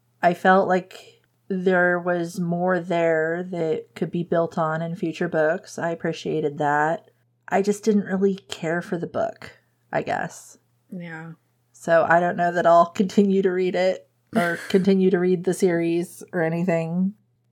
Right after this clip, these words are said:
Speaker 2: I don't know. It's weird. Like, I genuinely am going back and forth in my head.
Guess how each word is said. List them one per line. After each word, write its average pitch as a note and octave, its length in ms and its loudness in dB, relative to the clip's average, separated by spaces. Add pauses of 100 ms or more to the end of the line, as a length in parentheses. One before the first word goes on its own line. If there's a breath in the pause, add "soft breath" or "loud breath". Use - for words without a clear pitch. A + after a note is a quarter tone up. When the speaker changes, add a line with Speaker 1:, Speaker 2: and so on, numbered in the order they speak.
Speaker 2:
I - 220 -6
don't C#4 260 2
know. A3 300 2
It's - 240 -4
weird. C#4+ 440 4
Like, F#3 220 0
I A3+ 320 2
genuinely B3 540 2
am A3+ 100 4
going G3 300 0
back F#3 200 2
and F#3 140 -4
forth F#3+ 260 0
in G3+ 60 -4
my F3+ 180 0
head. F3 480 2